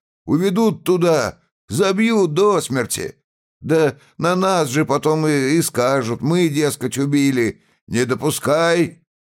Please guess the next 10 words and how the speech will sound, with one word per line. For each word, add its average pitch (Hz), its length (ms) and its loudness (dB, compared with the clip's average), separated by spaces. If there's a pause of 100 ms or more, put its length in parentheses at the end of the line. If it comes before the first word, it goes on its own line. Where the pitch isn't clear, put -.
(520)
«Крестьяне!» — 107 1500 -2 (480)
гудел 110 680 0
голос 95 580 -2
Михаилы. 73 880 -6 (500)
«Разве 104 640 -2
вы 104 480 0 (140)
не 107 300 -2
видите 113 720 0
жизни 110 720 0
своей? 76 800 -6